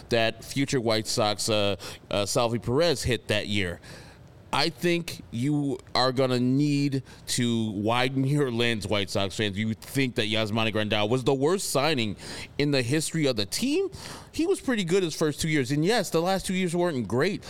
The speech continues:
And I, yeah, I think Andrew Vaughn, Andrew Benintendi has a chance to be worse than that because of the money he's going to be making and the lack of production he's gonna have on the contract. If you put those two together,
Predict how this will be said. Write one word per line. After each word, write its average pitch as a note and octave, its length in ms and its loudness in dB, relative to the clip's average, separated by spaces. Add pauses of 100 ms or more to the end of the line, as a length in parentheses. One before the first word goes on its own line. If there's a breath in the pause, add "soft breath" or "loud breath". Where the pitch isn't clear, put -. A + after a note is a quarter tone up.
(160 loud breath)
And C#3 160 0
I, F#3+ 160 0
yeah, F#3+ 300 0
I B2+ 100 0
think A2+ 480 -2
Andrew D3+ 300 2
Vaughn, B2+ 280 2
Andrew A#2 380 2
Benintendi C3 640 0
has C3 300 2
a C3+ 40 0
chance C3 360 0
to C3+ 140 -2
be B2 280 0 (100)
worse C3+ 280 2
than E3+ 240 0
that F#3 240 0 (240 loud breath)
because A#2+ 440 0
of G#2+ 240 2
the A#2 80 2
money A#2 280 2
he's C#3 180 0
going C#3 220 2
to C#3+ 40 2
be C#3 80 2
making C#3 360 0 (240 loud breath)
and A2+ 120 0
the G#2 80 2
lack A2 360 2
of B2 80 -4
production A2+ 460 0
he's B2+ 180 0
gonna B2 200 2
have A#2+ 320 2
on A#2 360 2
the A2 100 2
contract. C#3+ 640 0 (460 loud breath)
If A2 160 -2
you D#3+ 100 0
put F#3 160 0
those E3+ 160 2
two E3+ 240 0
together, C3+ 580 2